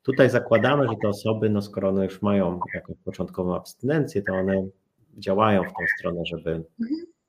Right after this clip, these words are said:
Speaker 1: e, po prostu, e, no, nie, nie wracać do nałogu.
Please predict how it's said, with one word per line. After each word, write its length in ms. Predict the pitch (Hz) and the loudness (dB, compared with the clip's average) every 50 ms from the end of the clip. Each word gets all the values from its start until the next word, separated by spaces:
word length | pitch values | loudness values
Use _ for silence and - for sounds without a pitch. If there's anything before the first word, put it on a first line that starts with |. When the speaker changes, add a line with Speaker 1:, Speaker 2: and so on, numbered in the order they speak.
| _ _ - - - - | _ _ -20 -12 -6 -4
Speaker 1:
e, 220 | 87 82 80 82 - | -2 -2 -2 -2 -2
po 140 | - 85 - - | -2 -4 -2 -2
prostu, 600 | - 87 82 - - - 90 87 85 87 90 - | -2 -2 -4 -4 -6 -2 -2 0 0 0 -2 -4
e, 760 | - 95 85 82 82 82 82 82 82 82 82 82 85 85 85 87 87 | -4 -4 -2 -2 -2 -2 -2 -2 -2 -2 -2 -2 -4 -4 -6 -6 -6
no, 100 | 87 87 | -4 -4
nie, 200 | 92 92 98 98 | -2 -2 0 0
nie 120 | 95 92 | 0 2
wracać 320 | 87 98 107 104 - 95 82 - | 2 2 0 0 0 -2 -2 -2
do 80 | 82 82 | -2 -2
nałogu. 540 | 80 80 78 76 76 76 98 120 147 151 | -2 -2 -2 -2 0 2 2 2 2 0